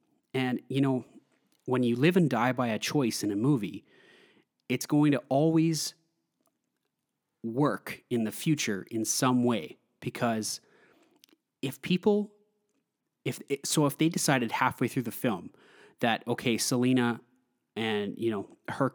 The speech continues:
her version of Catwoman is gonna act completely different than how we decided at the beginning. So she, part of the movie she's acting like a cat, part of the woman she's act, part of the movie she's acting like a tactical, you know, sort of burglar. It's just not gonna make sense.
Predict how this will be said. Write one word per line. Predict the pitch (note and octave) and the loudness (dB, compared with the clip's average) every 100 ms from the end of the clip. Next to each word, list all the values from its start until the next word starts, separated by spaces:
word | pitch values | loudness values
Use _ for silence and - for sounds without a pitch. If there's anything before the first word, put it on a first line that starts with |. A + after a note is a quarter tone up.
| - | -4
her | - C3+ | -2 2
version | C3 B2+ B2+ | 2 4 2
of | A2 | 0
Catwoman | - B2 A#2 G#2+ G#2+ | -2 0 0 0 0
is | G#2+ A#2 | -2 0
gonna | B2+ A#2 A2+ - - | 2 2 0 -4 -2
act | A#2+ - | -2 -2
completely | - A#2 D#3+ D3+ B2+ | -6 0 2 4 4
different | C3+ C3+ G#2 F2+ A2 | 2 2 -2 -4 -6
than | G#2 G2+ G#2 _ - - | -4 -4 -6 _ -20 -10
how | - A2+ | 0 2
we | A2 | 2
decided | G#2+ - A#2+ A#2 G#2 | 0 0 2 2 -2
at | |
the | G2 | -6
beginning. | G#2 G#2 A#2 D#3 - A2 - - | -4 0 2 2 0 -10 -18 -10
So | - A2 | -4 -2
she, | - - | -4 -8
part | - C#3+ C3 | -2 2 2
of | B2 | 4
the | |
movie | B2 C3 A#2+ | 4 4 2
she's | B2 A#2 | 2 2
acting | A#2 - A#2 | 0 0 -4
like | G#2 | -4
a | G#2+ | -8
cat, | - B2+ A#2 - - - _ - | -4 -2 -4 -10 -20 -20 _ 0
part | C#3 C3+ | 2 2
of | |
the | B2 | 2
woman | B2+ B2 A#2 | 4 4 2
she's | A#2+ A#2 | 0 0
act, | A2 G#2 - C#3+ | -2 -4 -12 -8
part | - C#3 | 0 0
of | B2+ | 2
the | A#2+ | 2
movie | B2 A#2+ | 2 2
she's | - A2+ | -2 0
acting | A2+ - A#2+ | -2 0 -2
like | A2+ A2 | -2 -4
a | |
tactical, | - B2+ B2+ - - A2+ G2 - - - - - _ | 0 0 0 -4 -2 -2 -2 -6 -18 -20 -20 -20 _
you | A#2+ | 0
know, | G2+ G2 - | 0 -2 -6
sort | - A2 | -4 -4
of | G2 | 0
burglar. | A#2+ D3 D3 F2 G2 - _ _ _ _ _ _ _ C3 | 2 2 0 -4 -6 -10 _ _ _ _ _ _ _ -4
It's | C#3+ | -2
just | C#3 | 0
not | D#3 C3 | 0 2
gonna | C3 | 2
make | A#2 G2+ | 0 0
sense. | - E3+ G2+ - | -2 -2 -2 -4